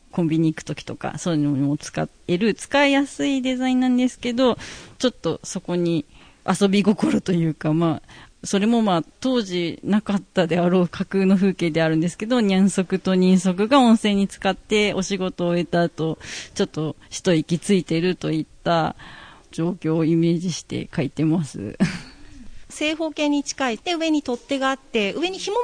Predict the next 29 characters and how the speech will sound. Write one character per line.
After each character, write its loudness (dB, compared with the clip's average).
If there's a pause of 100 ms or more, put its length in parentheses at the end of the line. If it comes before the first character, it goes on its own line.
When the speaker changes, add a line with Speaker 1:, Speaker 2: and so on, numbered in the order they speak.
(100)
Speaker 2:
通 -2
っ -10
て -8
い -6
る -10
の -10
で、 -8
キ -4
ュ -6
ッ -14
と -2
ほ -2
ん -4
と -6
巾 0
着 -4
型 0
に 2
ね、 2
縛 -4
る -6
こ -10
と -10
も -6
で -6
き -8
ま 0
す -8
し、 -2